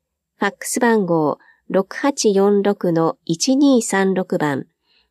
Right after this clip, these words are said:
Eメール、ティーエーアイティーオ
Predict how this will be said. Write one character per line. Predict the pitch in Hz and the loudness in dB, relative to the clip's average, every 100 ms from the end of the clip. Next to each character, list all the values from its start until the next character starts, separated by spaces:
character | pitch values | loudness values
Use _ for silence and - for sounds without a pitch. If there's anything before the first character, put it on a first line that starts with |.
| _ | _
E | 220 226 | 2 4
メ | 214 208 190 | 4 4 2
ー | |
ル、 | 151 - _ _ _ _ - | 2 -2 _ _ _ _ -2
テ | 254 | 2
ィ | 269 | 4
ー | 269 262 | 4 4
エ | 254 | 4
ー | |
ア | 240 | 4
イ | 233 | 2
テ | - | 2
ィ | 233 226 | 2 4
ー | 226 | 4
オ | 185 147 | 2 -2